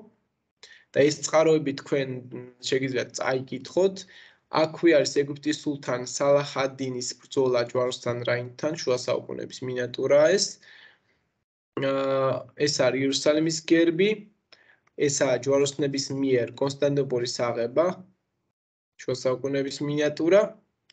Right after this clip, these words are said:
და აქვე გაქვთ წლები, მეხუთე,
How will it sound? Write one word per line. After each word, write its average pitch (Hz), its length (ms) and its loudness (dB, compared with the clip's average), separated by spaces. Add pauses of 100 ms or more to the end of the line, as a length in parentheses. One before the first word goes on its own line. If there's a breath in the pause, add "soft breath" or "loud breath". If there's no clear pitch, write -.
(440 soft breath)
და 226 100 2 (120)
აქვე 165 380 0
გაქვთ 202 420 0 (220)
წლები, 123 460 -4
მეხუთე, 131 500 -4